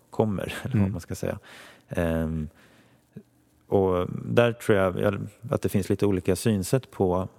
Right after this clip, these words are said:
Speaker 1: filosofisk verksamhet. Ehm, jag kommer ihåg att jag läste en bo-, metodbok i filosofi, och första meningen störde jag mig ganska mycket på, för då var meningen var: "Filosofi är för hårklyvare."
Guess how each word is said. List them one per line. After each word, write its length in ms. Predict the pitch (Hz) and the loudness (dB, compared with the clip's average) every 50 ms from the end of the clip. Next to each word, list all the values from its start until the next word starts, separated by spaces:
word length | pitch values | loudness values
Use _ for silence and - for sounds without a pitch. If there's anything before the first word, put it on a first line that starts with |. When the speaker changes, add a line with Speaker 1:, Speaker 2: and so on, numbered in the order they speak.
| - - - | -16 -16 -16
Speaker 1:
filosofisk 600 | - - - 98 92 - 98 92 - 90 87 - - | -8 -4 -2 -2 0 2 0 0 0 -2 -2 2 2
verksamhet. 720 | 110 101 98 - 110 107 113 120 113 113 - - - - - - - - - - - - _ _ | 2 2 2 0 0 2 2 2 0 -2 -4 -8 -16 -20 -20 -20 -20 -20 -20 -20 -20 -20 _ _
Ehm, 580 | - 92 87 85 85 82 95 98 95 - - - 85 | -2 0 0 2 0 0 -2 -4 -4 -6 -6 -6 -8
jag 100 | - - | -8 -6
kommer 200 | - 101 92 92 | -4 -2 0 2
ihåg 140 | 92 90 87 | 2 0 0
att 140 | 82 - | -2 -2
jag 80 | 92 87 | 0 2
läste 560 | 90 92 87 85 - - - 95 87 85 87 87 87 87 - _ _ _ _ _ _ _ _ _ _ _ _ _ _ _ _ - - - | 2 2 0 0 -4 -4 -2 0 0 0 -2 -6 -8 -14 -20 _ _ _ _ _ _ _ _ _ _ _ _ _ _ _ _ -8 -8 -4
en 220 | - 95 90 87 85 | -2 -2 -2 0 2
bo-, 140 | 98 98 - | 2 2 2
metodbok 640 | 101 98 - - 120 120 117 107 113 135 135 - - | 0 -2 0 2 2 2 2 2 2 2 2 0 -2
i 40 | - | -4
filosofi, 640 | - - - 107 - - - - - - - - - | -4 -2 -2 -2 -4 -6 -8 -6 -6 -4 -2 -2 -4
och 60 | 101 | -4
första 300 | - 101 - - - 104 | -4 -4 -6 -2 0 0
meningen 480 | 98 101 98 92 90 95 104 107 92 78 | 2 2 2 0 0 0 0 -2 -2 -4
störde 360 | - - - - 101 101 104 110 | -6 -8 -6 -4 -4 -2 -2 0
jag 60 | 104 | 0
mig 100 | 92 85 | 0 0
ganska 240 | 85 85 - - 95 | -2 -4 -4 -4 -4
mycket 300 | 90 - - - - - | -4 -2 -2 -2 -2 -2
på, 200 | - - - 98 | -2 -4 -4 -4
för 120 | - 98 | -2 -2
då 100 | 95 95 | 0 0
var 200 | 92 90 87 87 - - - - - - _ - | 2 2 0 -2 -4 -10 -18 -20 -20 -18 _ -4
meningen 420 | 98 95 92 90 90 95 95 90 | -2 0 0 2 0 0 0 0
var: 120 | 87 85 | 0 0
"Filosofi 880 | 82 - - 98 95 90 92 92 - - - 110 107 104 104 101 101 101 - - - - - - - _ | 0 0 0 0 0 0 -2 -6 -4 -2 0 2 2 2 0 0 -2 -4 -6 -12 -20 -20 -20 -20 -20 _
är 380 | - - 98 90 82 80 80 80 | -2 0 2 2 2 2 0 -2
för 220 | - - - 85 | -4 -4 -2 -2
hårklyvare." 920 | 82 - 120 117 95 78 78 - - - 117 127 139 117 101 - - - | 0 0 2 2 2 0 -2 -4 -2 0 0 0 2 0 0 0 0 -2